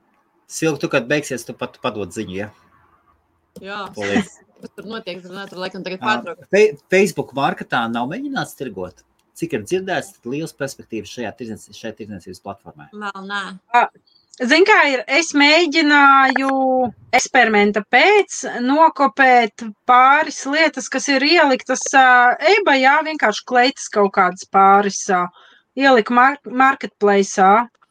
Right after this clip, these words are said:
Speaker 3: Visu to pašu bildes, aprakstu, visu nokopēju. Nevienu lietu neesmu pārdevusi. Tur tai kleitai bija varbūt pieci skatījumi.
Speaker 2: Mm. Nu.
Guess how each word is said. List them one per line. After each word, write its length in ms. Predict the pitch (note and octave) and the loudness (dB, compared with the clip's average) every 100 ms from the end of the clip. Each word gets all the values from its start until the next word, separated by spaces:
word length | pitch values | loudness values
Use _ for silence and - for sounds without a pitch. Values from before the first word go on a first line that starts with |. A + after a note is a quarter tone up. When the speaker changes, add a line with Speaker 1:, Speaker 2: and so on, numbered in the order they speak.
| - _ | -20 _
Speaker 3:
Visu 280 | F#4 B4 F#4 | 0 2 2
to 60 | - | 2
pašu 300 | D#4+ C4+ A#3 | 2 0 0
bildes, 400 | F4+ G#4+ C#4+ - | 4 4 2 2
aprakstu, 520 | E4 - C4+ - B3 | 0 0 -4 -6 -10
visu 180 | C#4 A#3 | -10 -6
nokopēju. 560 | A3 G#3 G3+ F#3+ F#3+ A3+ _ _ _ | -6 -6 -2 0 0 -2 _ _ _
Nevienu 340 | B3 B3+ C4+ B3 | -2 2 2 2
lietu 220 | A3 G#3 | 0 0
neesmu 180 | F#3 - | -2 2
pārdevusi. 400 | G#3 F#3+ F3+ - | 2 2 -4 -6
Tur 140 | G#3+ | -2
tai 100 | G#3+ | -2
kleitai 380 | G3 B3+ C4 A#3 | 2 2 2 2
bija 200 | G3+ G#3+ | 2 2
varbūt 240 | G3+ G3+ - | 2 0 0
pieci 260 | A3+ G3+ - | -2 -2 -4
skatījumi. 800 | - A3 G#3 G3 E3 E3 F3+ G3+ _ _ _ _ _ _ _ _ - | -8 -4 -2 -2 -2 -6 -6 -8 _ _ _ _ _ _ _ _ -20
Speaker 2:
Mm. 460 | G#3+ G#3 G#3 G#3 G3 G3 _ _ _ _ _ _ _ _ | -20 -16 -12 -12 -14 -18 _ _ _ _ _ _ _ _
Nu. 400 | F#3 F#3 F#3 F3+ | -18 -16 -14 -16